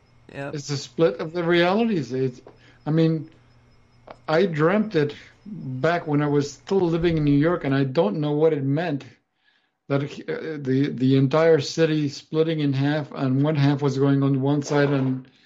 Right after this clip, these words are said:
Speaker 2: the other half was on, and I didn't know what it meant. Why, why is everything set, dividing by half? Now I,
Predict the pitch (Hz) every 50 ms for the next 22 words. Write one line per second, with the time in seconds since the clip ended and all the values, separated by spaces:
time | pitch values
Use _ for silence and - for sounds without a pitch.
0 | _ _ _ 131 135 143 156 156 165 147 147 147 147 143 147 135 143 139 135 131
1 | 135 143 - 147 139 139 147 147 170 202 190 165 156 160 185 185 160 160 147 147
2 | 135 123 139 151 185 175 143 - - - 139 139 156 185 196 147 131 139 160 185
3 | 190 156 131 - - - - - 147 139 165 170 - 170 160 147 139 - 160 165
4 | 160 143 123 117 120 135 135 135 143 151 160 170 175 165 151 143 135 139 139 143
5 | 185 220 143 135 139 135 131 139 147 147 156 143